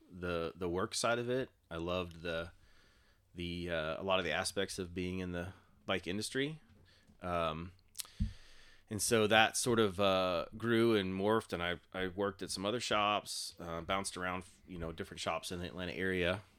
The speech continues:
Um, and then eventually, um, shortly after I met my wife, and we, well, she was my girlfriend at the time, uh, after we got married, um, I went back to school full-time for mechanical engineering.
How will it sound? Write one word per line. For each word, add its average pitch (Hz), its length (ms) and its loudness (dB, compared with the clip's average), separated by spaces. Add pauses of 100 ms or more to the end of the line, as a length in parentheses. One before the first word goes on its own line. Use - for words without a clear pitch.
(220)
Um, 82 460 -10 (160)
and 87 100 -8
then 87 120 -4
eventually, 107 640 0 (180)
um, 80 460 -6
shortly 95 520 0
after 92 280 -2
I 87 100 0
met 92 300 0
my 85 240 -8
wife, 107 800 -2
and 82 460 -8 (340)
we, 90 300 -4 (160)
well, 78 180 -12 (260)
she - 120 -16
was 87 80 -14
my 85 80 -12
girlfriend 82 300 -10
at - 60 -18
the - 60 -6
time, 85 140 -6 (720)
uh, 87 340 0
after 101 280 -4
we 107 120 0
got 92 220 0
married, 95 420 2 (280)
um, 85 320 -4
I 95 80 -2
went 101 160 -2
back 101 160 0
to 98 60 -12
school 92 280 -4
full-time 92 540 -2
for 87 380 -2
mechanical 90 500 -4
engineering. 90 560 -4